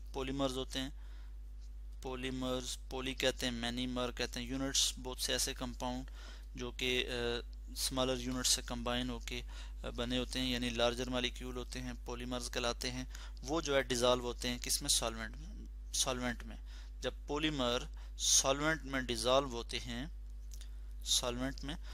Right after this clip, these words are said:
तो, अ, वो क्या बनाते हैं जी? वो कुछ adhesives बनाते हैं, और वो certain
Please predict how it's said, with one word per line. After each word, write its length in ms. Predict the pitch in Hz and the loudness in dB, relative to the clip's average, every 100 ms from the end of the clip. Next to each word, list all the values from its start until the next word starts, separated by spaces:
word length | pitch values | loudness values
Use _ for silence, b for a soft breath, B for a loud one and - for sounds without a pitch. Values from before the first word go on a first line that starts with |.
| B - | B -6
तो, 320 | 127 127 123 | -2 0 0
अ, 480 | 127 135 127 123 123 | 0 0 2 2 0
वो 120 | 123 | -4
क्या 200 | 123 135 | 0 2
बनाते 360 | 131 131 127 - | 2 2 0 -2
हैं 120 | 135 | -4
जी? 100 | 135 | -4
वो 200 | 131 123 | -6 -8
कुछ 240 | 123 127 - | -4 -4 0
adhesives 520 | 131 123 120 131 117 | 0 4 4 4 2
बनाते 420 | 117 113 113 123 | -4 -4 -4 -2
हैं, 60 | 127 | -4
और 80 | |
वो 120 | 131 143 | 0 2
certain 580 | - 165 156 175 170 | 8 8 10 8 8